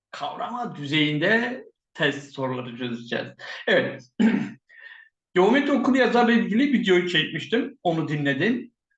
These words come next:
Nokta, doğru, düzlem, doğru parçası, ışın nedir onları iyicene öğrendin. Tümler açı, bütünler açı nedir bunları öğrendik. Dar açı, geniş açı, dik açı,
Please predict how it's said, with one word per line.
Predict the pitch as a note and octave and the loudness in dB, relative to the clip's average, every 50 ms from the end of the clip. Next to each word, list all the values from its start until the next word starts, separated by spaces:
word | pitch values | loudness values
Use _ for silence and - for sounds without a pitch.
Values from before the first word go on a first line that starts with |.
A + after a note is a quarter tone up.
| _ - | _ -4
Nokta, | D3+ D3 C#3+ - - E3 D#3 D3+ | -2 -2 -2 -2 -2 -2 -2 -2
doğru, | D3 D3+ D3+ D3+ D3+ D3+ C#3 | 0 -2 -2 -2 -4 -6 -6
düzlem, | C#3+ D3 C#3 B2+ D#3+ D#3+ E3+ E3+ D3 | -8 -8 -4 0 0 0 0 0 0
doğru | D3+ D3+ D3+ D#3 D3 - | 0 0 0 -2 -4 -2
parçası, | D3+ D3 C#3+ - - D3+ C3+ - - G3+ F#3+ - | -2 -2 -2 -4 -8 -12 -8 -6 -6 -6 -4 -6
ışın | D#3+ - - - A3+ A#3 F#3+ E3 | -6 -6 -4 -4 -4 -4 -2 -2
nedir | G3 A3 G3+ A3+ A3 | 0 2 2 2 2
onları | G3+ F3+ F3 E3 E3 E3 F3 E3 - - - | 2 0 -2 -2 -2 -2 -4 -4 -6 -8 -8
iyicene | F#3 G#3 A#3 B3 A#3 - F#3 D#3 E3 | -4 -2 -2 -2 -2 -2 -4 -4 -6
öğrendin. | F3 - - C#3 C3 B2+ B2+ B2+ B2+ B2+ B2 B2 D#3 F#3+ A3+ B3+ B3+ B3+ - - | -6 -8 -8 -8 -8 -6 -6 -6 -6 -6 -6 -4 -2 0 0 0 0 -4 -8 -12
Tümler | - D3+ D3+ D#3 E3+ E3 | -10 -8 -6 -4 -2 -2
açı, | D#3+ D#3 - - E3 | -2 -2 -4 -8 -10
bütünler | D3 C3 - - E3+ E3+ E3 | -12 -14 -16 -10 -8 -6 -4
açı | D#3+ D3+ - - - B3+ C4 A#3+ - - _ _ _ _ _ _ _ _ _ _ - | -4 -4 -4 -2 -2 -2 -2 -2 -6 -12 _ _ _ _ _ _ _ _ _ _ -4
nedir | D3+ F3+ F#3 F#3 F#3+ F#3+ F#3+ - | -2 -2 0 0 0 -2 -2 -4
bunları | D3 D3+ D#3 D#3 D#3 D#3 F3 A3 A3+ - | -6 -6 -6 -4 -2 0 0 0 0 0
öğrendik. | - C#3+ C3 B2 B2 B2 B2 B2 B2+ C3 A#3+ C4+ C4 - - - _ _ _ - | -2 -4 -4 -4 -6 -6 -6 -6 -4 -2 0 0 -2 -4 -8 -14 _ _ _ 2
Dar | E3+ E3 | 4 4
açı, | E3+ D#3+ D#3+ - - | 4 2 0 -4 -6
geniş | E3+ E3 F3 F3+ - - F#3+ | -4 -4 -2 -2 -2 -4 -6
açı, | F3+ - - F#3+ F3+ | -6 -6 -6 -8 -10
dik | G#3 - - | -6 -4 -2
açı, | G3+ F#3 - - B3+ C#4+ C#4+ C#4+ - - | -2 -2 -2 -2 -2 -2 -4 -6 -10 -16